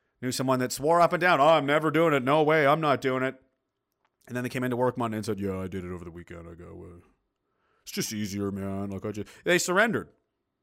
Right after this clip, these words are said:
They surrendered. Look at the hands going up. Yeah? They betrayed you. They chose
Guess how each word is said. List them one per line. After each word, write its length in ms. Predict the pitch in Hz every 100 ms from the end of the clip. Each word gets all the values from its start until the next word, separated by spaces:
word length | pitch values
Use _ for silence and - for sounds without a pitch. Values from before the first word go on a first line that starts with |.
| _ _ _ _ _ _ _ _ _ -
They 80 | 123
surrendered. 420 | 135 131 90 - _ _ _ _ _ _ _
Look 120 | 127
at 20 |
the 80 | 113
hands 220 | 113 117
going 180 | 104 90
up. 120 | 80 -
Yeah? 200 | 104 117 123 _ _ _ _ _ _ _ _ _ _ _ _ _ _ _ _ _ _ _ _ _ _ _ _ _ _ _
They 100 | 120
betrayed 460 | 113 110 156 170 113
you. 300 | 101 80 - _ _ _ _
They 200 | 120 156
chose 680 | 175 147 113 110 107 -